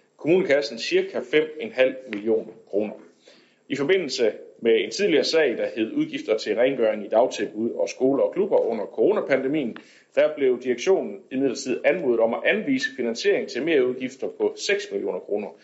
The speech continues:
Så overskuddet i budgetrevisionen kan stort set finansiere de merudgifter, og herefter går det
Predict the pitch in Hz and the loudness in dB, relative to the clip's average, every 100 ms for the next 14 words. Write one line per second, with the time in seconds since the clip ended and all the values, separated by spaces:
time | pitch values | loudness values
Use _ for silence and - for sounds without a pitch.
0 | - _ - - 123 123 156 196 - 151 | -20 _ -6 2 2 4 2 2 2 0
1 | 135 117 190 196 131 135 147 123 113 - | 0 0 0 2 2 2 0 0 -6 -4
2 | 190 151 - 151 117 - 117 110 - 170 | 0 0 2 0 -2 -4 -8 -6 0 2
3 | 113 120 147 165 127 120 131 - 95 - | 2 0 0 2 2 0 -6 -4 -6 -4
4 | 110 139 135 135 113 113 104 98 | 0 2 2 0 -2 0 -2 -4